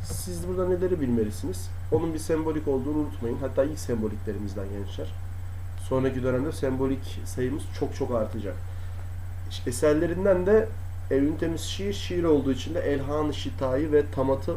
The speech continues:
unutmayın gençler. Elhan-ı Şita ve Tamat burada çok çok önemli eserler. Tamam mı? Şimdi birkaç kişiden daha bahsederim. Ve Servet-i Fünun şairlerini bitirelim gençler.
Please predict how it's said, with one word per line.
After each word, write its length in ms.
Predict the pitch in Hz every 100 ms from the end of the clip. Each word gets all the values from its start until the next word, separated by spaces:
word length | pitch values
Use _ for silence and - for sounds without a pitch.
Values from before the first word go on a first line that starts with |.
| -
unutmayın 480 | 131 127 - 107 98
gençler. 400 | 98 92 90 - - - - - - -
Elhan-ı 440 | 120 120 131 123
Şita 320 | - - -
ve 160 | 143 123 117
Tamat 240 | 127 123 160 - - - - -
burada 360 | 123 120 147 - -
çok 180 | 135 -
çok 120 | 151 -
önemli 360 | 123 117 120
eserler. 500 | 147 120 - 104 92 - - - - - - -
Tamam 160 | 170 156
mı? 60 | - - - - - - - - - - -
Şimdi 400 | - 175 175 180
birkaç 240 | 175 156
kişiden 340 | - - 147
daha 140 | 143 123
bahsederim. 440 | 117 - 117 143 160 - - - - - - - - - -
Ve 60 |
Servet-i 380 | 117 123 127 123
Fünun 140 | - 127
şairlerini 540 | - 117 110 120 139
bitirelim 380 | - - 110 107
gençler. 500 | 98 - - -